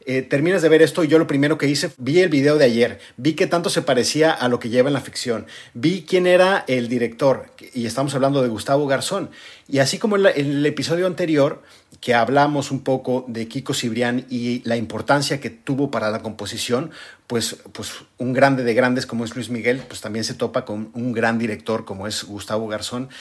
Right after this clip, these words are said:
que tiene una cantidad, ahora vamos a hablar un poco de todo lo que ha hecho Gustavo Garzón, pero pues uno de sus primeros videos fue Ayer de Luis Miguel.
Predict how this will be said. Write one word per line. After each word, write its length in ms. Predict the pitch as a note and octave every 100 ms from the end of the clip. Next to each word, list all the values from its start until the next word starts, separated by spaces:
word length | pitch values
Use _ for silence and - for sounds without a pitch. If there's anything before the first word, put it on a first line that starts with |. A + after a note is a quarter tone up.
| - -
que 120 | -
tiene 400 | B2+ C#3 C#3+ C#3
una 400 | C3 C#3+ C#3+ - -
cantidad, 760 | B2 B2 A#2 A#2+ C3 C#3+ C#3 - -
ahora 240 | - B2 C#3
vamos 200 | C#3+ C3+
a 40 |
hablar 180 | A#2+ B2+
un 100 | B2+
poco 260 | B2+ - A#2+
de 100 | A2+
todo 260 | B2 C3
lo 80 | A#2
que 100 | B2
ha 40 |
hecho 180 | A#2 B2
Gustavo 420 | G#2+ G2+ - A2+ G#2+
Garzón, 320 | G#2 B2 B2
pero 280 | A2+ C3 - - - -
pues 160 | G#2+
uno 140 | C3 C3+
de 60 |
sus 100 | G#2+
primeros 440 | G#2 A2+ A#2 A#2+ A2+
videos 400 | G#2+ A2 A#2+ -
fue 220 | A2+ A#2+ A#2+ - -
Ayer 320 | G2+ G#2 G#2
de 80 | G2+
Luis 140 | F2
Miguel. 220 | F2 D#2